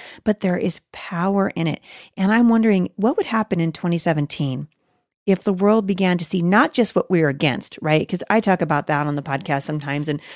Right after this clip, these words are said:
we've, we've been at such a cultural, um, crossroad, and particularly in the church right now, that I think it's more important than ever that we, that we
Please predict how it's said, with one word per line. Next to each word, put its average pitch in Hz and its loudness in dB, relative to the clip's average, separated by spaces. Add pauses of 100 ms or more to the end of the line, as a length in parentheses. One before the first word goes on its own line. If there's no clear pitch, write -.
(120)
we've, 202 2
we've 190 0
been 185 0
at 156 0
such - 0
a 156 0
cultural, 139 -4 (520)
um, 131 -8 (640)
crossroad, 143 -2 (800)
and 170 -4
particularly 175 2
in 139 -4
the 139 -6
church - -2
right - -2
now, 131 -6 (340)
that 175 0
I 180 4
think 185 2
it's - -4
more 185 4
important 165 0
than 143 -2
ever 170 4
that 156 -4
we, 170 0
that 165 2
we 170 4